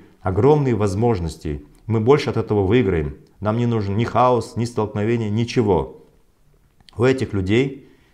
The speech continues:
вот тот самый список, который я говорю, около, а, двухсот человек, гигантское состояние.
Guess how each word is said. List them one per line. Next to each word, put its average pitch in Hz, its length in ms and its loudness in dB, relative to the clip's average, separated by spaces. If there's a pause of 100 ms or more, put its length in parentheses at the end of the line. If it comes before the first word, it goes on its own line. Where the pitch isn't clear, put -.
(320)
вот 98 140 -6
тот 110 140 0
самый 110 220 0
список, - 480 -8 (140)
который 95 320 -2
я 92 40 -2
говорю, 104 360 2
около, 95 480 -4 (640)
а, 90 220 -4
двухсот 107 360 0
человек, 104 480 -2 (220)
гигантское 113 520 0
состояние. 92 720 -6